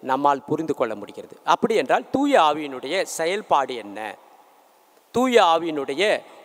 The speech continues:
உண்மையான நிலைப்பாடு என்ன என்று பார்க்கின்ற பொழுது, தூய ஆவியானவர் முதலாவது செய்கின்ற காரியம் நம்மை அருட்பொழிவு செய்வது, அல்லது நம்மை பிரித்தெடுக்கின்ற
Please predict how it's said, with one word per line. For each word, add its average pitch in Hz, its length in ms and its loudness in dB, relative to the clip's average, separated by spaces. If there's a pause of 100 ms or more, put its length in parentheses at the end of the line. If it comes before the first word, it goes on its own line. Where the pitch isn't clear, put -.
உண்மையான 185 640 2
நிலைப்பாடு 143 640 -4
என்ன 113 300 -10
என்று 127 260 -10
பார்க்கின்ற 143 460 -2
பொழுது, 113 480 -2 (680)
தூய 233 360 6
ஆவியானவர் 135 760 0 (600)
முதலாவது 180 580 2
செய்கின்ற 151 500 -4
காரியம் 120 640 -2 (480)
நம்மை 151 680 2 (320)
அருட்பொழிவு 156 680 0
செய்வது, 120 560 -6 (680)
அல்லது 170 680 2 (320)
நம்மை 170 580 0 (720)
பிரித்தெடுக்கின்ற 208 800 2